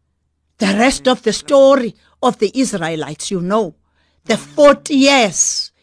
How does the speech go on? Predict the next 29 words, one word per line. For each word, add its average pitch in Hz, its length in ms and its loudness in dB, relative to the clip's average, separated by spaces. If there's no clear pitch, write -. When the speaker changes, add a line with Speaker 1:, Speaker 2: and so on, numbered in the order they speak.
Speaker 1:
in 269 180 4
the 185 120 -2
wilderness 185 800 -2
Speaker 2:
Mm. 165 80 -20
Speaker 1:
because 233 420 0
of 247 140 -2
the 202 140 2
lack 254 360 0
of 254 120 0
faith 311 460 2
in 240 300 -4
them. 233 480 -2
Speaker 2:
Mm. 160 400 -20
Mm. 165 300 -20
Speaker 1:
Because 240 340 0
there's 220 180 2
somewhere 269 420 2
in 247 100 2
the 208 100 0
book 226 240 -4
of 247 160 -2
Hebrews, 170 640 -8
chapter 240 420 -2
four, 247 480 -2
where 247 240 4
it's 262 180 -2
saying 247 480 0
they 262 240 4
missed 294 680 2